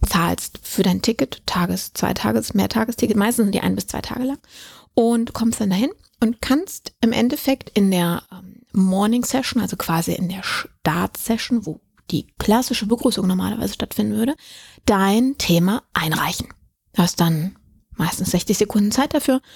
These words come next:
präsentierst deinen Titel, ganz kurz, warum du in der Lage bist, diesen, äh, dieses Thema, ähm, durchzuführen. Es muss aber auch nicht immer der klassische Vortrag sein. Es kann aber auch sein, dass du sagst, nehmen wir mal eine, eine Podcast,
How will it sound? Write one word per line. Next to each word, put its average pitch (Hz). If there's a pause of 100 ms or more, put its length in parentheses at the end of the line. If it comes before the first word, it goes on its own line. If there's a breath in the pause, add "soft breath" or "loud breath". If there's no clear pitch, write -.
(460 loud breath)
präsentierst 180
deinen 185
Titel, 226
ganz 180
kurz, -
warum 175
du 180
in 190
der 190
Lage 180
bist, 175
diesen, 170
äh, 160
dieses 175
Thema, 190
ähm, - (360)
durchzuführen. 233 (220 loud breath)
Es -
muss 320
aber 240
auch -
nicht 226
immer 226 (220)
der 175
klassische 208
Vortrag 190
sein. 170
Es 226
kann 254
aber 240
auch -
sein, 202
dass 220
du -
sagst, 185 (320 loud breath)
nehmen 208
wir 247
mal 208
eine, 185
eine -
Podcast, -